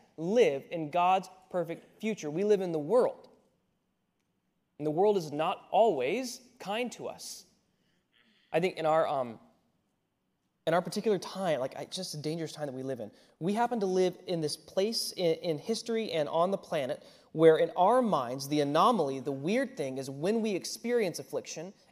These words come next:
and the norm is prosperity and health. Do you, do you understand what I mean? Like, I can be, like, knocked down so easily.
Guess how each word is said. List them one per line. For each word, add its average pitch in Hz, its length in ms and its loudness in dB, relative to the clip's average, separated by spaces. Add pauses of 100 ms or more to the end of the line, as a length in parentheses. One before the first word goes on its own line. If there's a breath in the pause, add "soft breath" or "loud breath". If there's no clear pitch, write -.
and 175 200 0
the 165 40 6
norm 160 580 4
is 143 100 -8
prosperity 151 720 -4
and 117 100 -8
health. - 260 -14 (1500)
Do 175 80 -14
you, 180 60 -12
do 185 140 -12
you 220 40 0
understand 226 200 -2
what 220 40 -4
I 214 40 -4
mean? 214 180 -6 (520 soft breath)
Like, 170 200 6 (1160)
I 233 180 2
can 254 200 -4
be, 185 400 -4 (640)
like, 151 220 0 (920)
knocked 170 420 0
down 127 400 -4 (480)
so 208 420 -4
easily. 127 440 -10